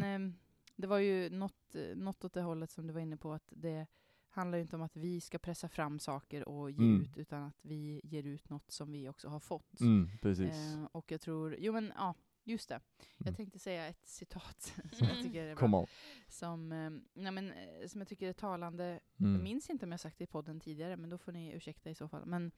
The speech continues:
Speaker 1: Repetition är lärdomens moder.
Speaker 2: Precis. Nej men att, ehm, liksom, Gud kommer aldrig be dig göra saker du inte kan, men han
Speaker 1: Mm.
Speaker 2: kommer be dig göra det du kan.
Speaker 3: Mm.
Speaker 1: Mm.
Speaker 2: Och det tänker jag är en, ett bra citat just för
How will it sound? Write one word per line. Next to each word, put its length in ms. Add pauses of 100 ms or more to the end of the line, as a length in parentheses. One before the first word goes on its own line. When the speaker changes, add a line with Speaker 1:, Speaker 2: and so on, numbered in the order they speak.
Speaker 1:
Repetition 600
är 40
lärdomens 420
moder. 280 (100)
Speaker 2:
Precis. 600 (360)
Nej 140
men 120
att, 340
ehm, 500 (100)
liksom, 420
Gud 320
kommer 220
aldrig 260
be 220
dig 140
göra 240
saker 360
du 100
inte 280
kan, 320 (160)
men 160
han 100
Speaker 1:
Mm. 100
Speaker 2:
kommer 360
be 300
dig 140
göra 320
det 280
du 120
kan. 360 (120)
Speaker 3:
Mm. 120
Speaker 1:
Mm. 280 (100)
Speaker 2:
Och 340 (360)
det 320
tänker 320
jag 140
är 280
en, 400
ett 120
bra 200
citat 460
just 380
för 540